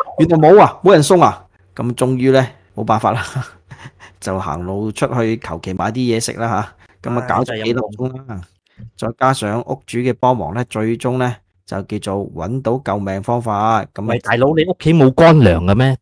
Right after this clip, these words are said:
Speaker 2: 頂一頂都好啊，麵包啊，
Speaker 1: 真係喎。
Speaker 2: 餅乾頂一頂都好啊。
Speaker 1: 啊，噉佢就呢，噉啊，不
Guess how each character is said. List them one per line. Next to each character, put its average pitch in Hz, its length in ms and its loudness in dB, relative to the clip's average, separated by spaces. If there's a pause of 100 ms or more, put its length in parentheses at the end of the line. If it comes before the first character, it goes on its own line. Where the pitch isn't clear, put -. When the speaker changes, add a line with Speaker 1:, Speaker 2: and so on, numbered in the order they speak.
Speaker 2:
頂 107 180 0
一 - 40 2
頂 104 260 -2
都 123 140 4
好 95 240 2
啊， 113 260 2
麵 95 280 -4
包 123 280 4
啊， 98 540 4 (340)
Speaker 1:
真 135 100 -2
係 110 140 -4
喎。 76 80 -14
Speaker 2:
餅 101 320 0
乾 123 400 2
頂 98 40 0
一 117 80 0
頂 107 260 -2
都 117 100 4
好 107 220 4
啊。 120 440 -4 (240)
Speaker 1:
啊， 190 140 -14
噉 127 120 -6
佢 143 120 2
就 120 160 0
呢， 135 160 0 (340)
噉 143 140 -2
啊， 147 40 4
不 151 140 0